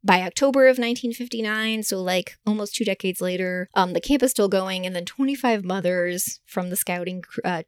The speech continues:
troops meet to dedicate a shower house at the camp. The first all African-American Girl Scout troops were established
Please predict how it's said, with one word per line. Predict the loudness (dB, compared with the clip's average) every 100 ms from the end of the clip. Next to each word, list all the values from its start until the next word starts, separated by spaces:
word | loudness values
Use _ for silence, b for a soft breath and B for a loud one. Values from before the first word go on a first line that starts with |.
| -6
troops | -2 -2 -4 -6
meet | -4 -2 -2 -4 -6
to | -4 -4
dedicate | -2 -2 -4 -6 -8
a | -6
shower | -4 -4 -6 -8
house | -8 -8 -8
at | -10
the |
camp. | -14 -14 -16 -20 _ _ _ _ _ _ _ _ _ _ _ _ _ _ _ _ _ _ _ _
The | -2
first | 2 6 8 8 4 0
all | 0 2 2 2
African-American | 0 -4 -6 -6 -6 -6 -8 -8 0
Girl | 2
Scout | 2 2 0
troops | -2 -4 -4 -8 -8
were | -6 -4
established | -2 -2 -4 -6 -6 -6 -8